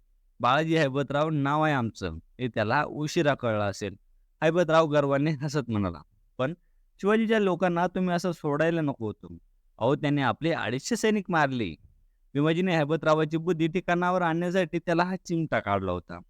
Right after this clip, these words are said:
हैबतरावाला त्याची चूक उमगली होती. त्याने चरफडत वळून पाहिले. शिवाजीचे ते मावळे दृष्टीआड गेले होते व पसार झाले होते. सुभान मंगळ किल्ला जिंकल्याची वार्ता फतेखानला मिळाली होती. तेव्हा सूर्य पश्चिम क्षितिजा आड गेला होता.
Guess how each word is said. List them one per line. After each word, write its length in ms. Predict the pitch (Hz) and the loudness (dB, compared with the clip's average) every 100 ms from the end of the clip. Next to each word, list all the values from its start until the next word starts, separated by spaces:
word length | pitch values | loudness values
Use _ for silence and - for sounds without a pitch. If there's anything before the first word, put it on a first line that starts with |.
| _ _ _ _ - | _ _ _ _ 0
हैबतरावाला 540 | 190 226 220 214 208 | 0 2 2 2 2
त्याची 280 | 196 196 180 | 0 -2 -4
चूक 300 | 180 202 - | -4 -6 -2
उमगली 360 | 170 156 143 127 | 0 0 2 0
होती. 340 | 110 - 85 - _ _ - | -2 -6 -20 -20 _ _ -4
त्याने 220 | 117 135 | -2 -2
चरफडत 560 | - 143 151 143 156 | 0 0 2 0 2
वळून 300 | 160 151 165 | 2 0 0
पाहिले. 380 | 160 127 110 87 - _ _ _ - | 2 2 2 -4 -12 _ _ _ -2
शिवाजीचे 480 | 202 208 208 214 | 2 2 0 0
ते 100 | 214 | 0
मावळे 480 | 208 170 170 151 156 | 2 2 2 2 0
दृष्टीआड 560 | 165 143 147 - 156 156 | -2 -6 -6 0 2 2
गेले 280 | 127 123 117 | 0 0 0
होते 320 | 107 98 82 - - - - | -2 -4 -8 -10 -20 -20 -8
व 220 | 143 175 | 2 2
पसार 380 | - 131 - 120 | 2 -4 -2 -2
झाले 240 | 120 104 | -2 -2
होते. 340 | 98 92 82 82 _ _ _ _ - | -2 -4 -8 -10 _ _ _ _ -6
सुभान 260 | 202 233 214 | 2 4 4
मंगळ 260 | 208 208 | 4 2
किल्ला 400 | 190 220 196 180 | 0 -2 0 0
जिंकल्याची 520 | 175 185 175 190 180 | 0 -4 0 -2 0
वार्ता 400 | 180 175 180 180 | 2 2 2 0
फतेखानला 600 | 175 - 165 160 175 160 165 | -4 -2 -2 -2 0 0 0
मिळाली 340 | 131 117 107 | 0 -2 -4
होती. 320 | 101 - 82 - _ _ - | -8 -8 -14 -14 _ _ -2
तेव्हा 220 | 151 156 | 2 2
सूर्य 340 | - 165 143 | 2 0 0
पश्चिम 580 | 139 160 160 - 180 175 | 0 -2 -2 0 0 0
क्षितिजा 500 | 165 - 151 156 151 | -6 -10 -4 0 2
आड 120 | 156 | 2
गेला 260 | 151 131 123 | 2 0 0
होता. 340 | 113 98 82 | -2 -4 -8